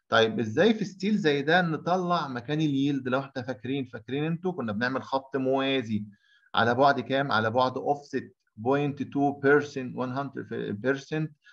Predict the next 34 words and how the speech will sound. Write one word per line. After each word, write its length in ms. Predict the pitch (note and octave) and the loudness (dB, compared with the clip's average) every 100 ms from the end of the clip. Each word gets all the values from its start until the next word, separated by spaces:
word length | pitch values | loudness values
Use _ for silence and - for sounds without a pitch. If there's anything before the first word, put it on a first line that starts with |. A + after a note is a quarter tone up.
| - | -8
عشان 300 | - G#2+ C#3 | -6 -2 0
ايه؟ 160 | C#3+ C#3 | 0 -2
نعمل 340 | C3+ C3 C3 | -2 -4 -6
خط 340 | - D3 C#3+ C3 | -4 -4 -2 -2
موازي، 640 | B2 A#2+ C#3 D#3+ E3 G3 G3 - - | 0 0 2 0 0 -4 -6 -16 -14
والخط 380 | A#2+ - D3+ | -10 -6 -4
ده 160 | C3+ C#3 | 0 2
اول 220 | D3 D3 | 4 4
ما 80 | C3+ | 2
يقطع 260 | C#3+ C#3 B2+ | 0 -2 -4
الكيرف 420 | A2 C#3+ C#3+ B2+ B2 | -4 -2 -2 -2 -6
كانت 220 | B2 A2 | -6 -6
النقطه 320 | A#2+ B2+ C3 | -4 -4 -4
ديت 160 | B2+ C3+ | -4 -4
اسمها 260 | C3+ C3 B2+ | -6 -6 -4
ايه؟ 320 | B2+ B2+ A#2+ - _ | -2 -4 -6 -14 _
اليلد 520 | G#2+ A2 A#2 C3 A#2+ | 0 0 2 0 -2
سترينث، 440 | G#2+ A2 A2 A2 G#2+ | -8 -8 -4 -4 -4
لان 200 | A2 A#2+ | -6 -2
ما 100 | C3 | 2
عنديش 360 | B2+ C3+ G3 G3 | 2 2 -4 -2
بلاتو 400 | D3 D3 D3 F3 | 0 0 0 0
عشان 260 | D3 C3 | 0 -2
اطلع 340 | D#3 D#3 D3+ C3+ | -6 -2 -4 -4
منه 280 | B2+ C#3 C#3 | -6 -4 -6
اليلد 440 | B2 B2+ C3+ B2 | -4 -4 -4 -4
سترينث. 460 | A2 - G#2 F2 - _ _ - - _ | -12 -4 -4 -4 -10 _ _ -20 -20 _
يبقى 340 | G#2+ A2 A2 G#2+ | -2 0 0 0
السترين، 840 | G#2+ G#2+ - B2 C#3 E3 F#3 - - _ _ - | -2 -4 -6 0 2 2 0 -2 -12 _ _ -2
آه، 400 | A#2 A2 G#2+ A2+ | 2 4 2 2
اللي 180 | G#2+ G#2+ | 0 2
هو 340 | C3 C#3+ A#2+ | 2 2 0
مقداره 480 | A2 G#2+ G#2+ B2+ C3 | -2 -4 0 2 2
كام؟ 500 | - C3 C#3 C3+ | 0 0 0 -2